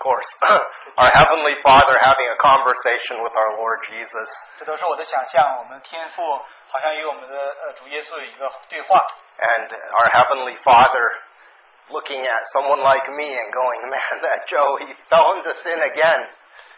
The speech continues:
Speaker 2: 我们的天父好像在那里看见我说，“哎呀，Joe，你又在那里犯罪了。”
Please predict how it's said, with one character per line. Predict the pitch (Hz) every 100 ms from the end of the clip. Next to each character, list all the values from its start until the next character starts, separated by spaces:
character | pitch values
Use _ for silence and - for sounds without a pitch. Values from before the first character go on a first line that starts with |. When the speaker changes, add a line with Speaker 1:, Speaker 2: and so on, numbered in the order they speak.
| _ _
Speaker 2:
我 | 156
们 | 180
的 | 247
天 | 220 -
父 |
好 | - 165
像 | 156 175
在 |
那 | 170 175
里 | 143
看 | - 170
见 | 160 147
我 | 123
说 | 131 156
，“哎 | 156
呀， | 147 - - _ _ -
Joe， | 180 180
你 | 170 160
又 | 226 208 208
在 | 180
那 | 156
里 | -
犯 | 147 143
罪 | 170 143
了。” | 113